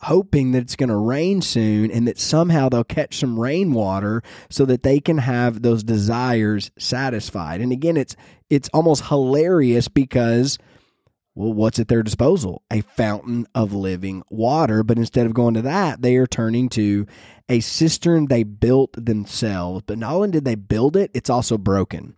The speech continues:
So they're building it. That requires a lot of work. That's a self-work project, but it's also broken. So it says they've hewn out cisterns themselves, broken cisterns. And here's the problem. They can't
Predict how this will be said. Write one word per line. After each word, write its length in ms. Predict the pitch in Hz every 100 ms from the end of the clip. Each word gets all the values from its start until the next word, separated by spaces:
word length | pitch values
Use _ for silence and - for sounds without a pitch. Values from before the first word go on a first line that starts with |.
| _ _ - _ _ _
So 180 | - 120
they're 260 | 113 120 196
building 400 | 196 160 147 151
it. 180 | 196 -
That 160 | 110 113
requires 340 | 120 135 120
a 60 | 110
lot 300 | 110 110 156
of 80 | 170
work. 440 | 135 131 139 - -
That's 200 | 110 -
a 100 | 107
self-work 1500 | - - - 147 160 - - _ - _ - 131 135 - -
project, 800 | - 127 110 104 95 101 - - - -
but 100 | 139
it's 120 | -
also 280 | 185 - 214
broken. 680 | 120 123 185 202 107 - - _ _
So 220 | - 165 143
it 140 | -
says 180 | 165 156
they've 180 | 143 131
hewn 200 | 175 185
out 140 | 156
cisterns 260 | 160 160 165
themselves, 400 | 151 123 117 117
broken 560 | - 120 139 196 214 190
cisterns. 680 | - 120 - 101 107 165 - - - - _ -
And 80 | 123
here's 140 | 117
the 80 | 107
problem. 340 | 131 120 98
They 120 | 95 95
can't 480 | - 110 113 -